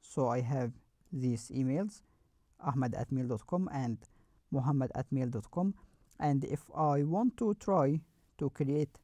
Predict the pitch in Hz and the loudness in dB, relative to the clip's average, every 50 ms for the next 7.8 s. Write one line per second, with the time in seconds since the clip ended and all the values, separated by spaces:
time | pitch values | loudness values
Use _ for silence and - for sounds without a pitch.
0 | _ _ _ _ _ _ _ _ _ _ _ - - 135 135 143 143 139 147 147 | _ _ _ _ _ _ _ _ _ _ _ -2 2 4 4 4 4 4 4 2
1 | 135 143 135 135 123 127 123 120 123 143 135 - - 127 127 131 156 180 214 220 | 2 2 2 2 2 2 2 2 0 0 -2 0 0 0 2 2 2 0 -2 -4
2 | 208 156 151 147 131 - 147 143 135 139 139 143 127 135 135 131 - 202 196 - | -4 -2 0 0 0 0 0 0 2 2 0 0 -2 -4 -4 -2 -2 -2 -2 -4
3 | - - - _ _ _ _ _ _ _ _ _ - 160 156 151 156 156 147 156 | -8 -12 -12 _ _ _ _ _ _ _ _ _ 0 2 4 4 4 4 2 0
4 | 185 165 151 147 - - 147 147 135 135 139 127 - 143 143 147 147 143 165 - | 0 0 0 -2 0 0 0 0 2 0 0 -2 -2 -2 0 0 0 0 -2 -8
5 | - _ 156 151 147 147 160 165 165 - - 156 - _ _ - - - 147 135 | -4 _ 2 2 4 4 2 0 0 -2 -8 -12 -12 _ _ -6 0 2 2 2
6 | 131 - 180 202 202 - - 156 - - - 147 147 170 220 196 190 180 151 139 | 4 4 4 2 2 2 -4 -6 -6 -2 0 2 2 4 4 4 4 2 2 2
7 | - 185 - - - _ - 160 131 127 117 127 123 123 117 120 | 0 -4 -4 -6 -16 _ -2 0 0 0 2 0 0 0 -2 -2